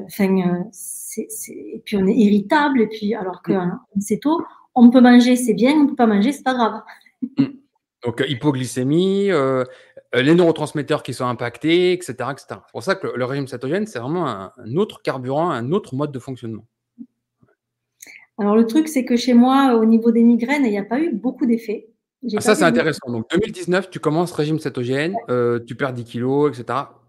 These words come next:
Speaker 2: Comment ça se passe concrètement pour les migraines ?
Speaker 1: Donc, j'en parle aussi à Magali pour qu'elle essaye de mettre quelque chose en place.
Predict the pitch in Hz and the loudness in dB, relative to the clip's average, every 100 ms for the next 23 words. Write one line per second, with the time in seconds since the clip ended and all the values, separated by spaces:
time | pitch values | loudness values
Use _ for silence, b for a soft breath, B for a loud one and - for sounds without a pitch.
0 | - 190 202 185 165 - 147 165 - 156 | 0 2 2 0 -4 -4 -4 -4 -8 -8
1 | - 127 151 165 156 143 131 107 - _ | -6 -6 -6 -6 -4 -4 -4 -8 -14 _
2 | _ _ _ B B B B _ 214 214 | _ _ _ B B B B _ 0 2
3 | 240 247 277 269 254 254 233 220 220 233 | 4 4 4 2 0 0 2 2 2 4
4 | 302 - - _ 226 - 220 214 247 240 | 2 0 -8 _ -12 -2 0 0 0 0
5 | 226 220 220 196 202 190 180 254 311 - | 0 0 -4 -4 -6 -6 -6 -4 -4 -6